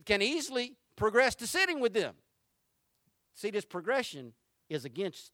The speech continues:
your blessing. It's against your blessing. You can't not be around ungodly people, but you don't have to walk with them.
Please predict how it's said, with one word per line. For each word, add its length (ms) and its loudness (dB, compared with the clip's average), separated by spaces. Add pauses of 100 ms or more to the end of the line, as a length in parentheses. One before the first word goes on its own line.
(160)
your 140 -8
blessing. 400 -2 (840)
It's 180 -12
against 640 -8 (200)
your 140 -4
blessing. 380 -4 (280)
You 140 0
can't 300 -2
not 300 4 (160)
be 160 0
around 420 0 (300)
ungodly 460 0
people, 340 -10 (580)
but 240 0
you 160 -8
don't 180 -2
have 180 2
to 100 -6
walk 320 2
with 140 -4
them. 260 -4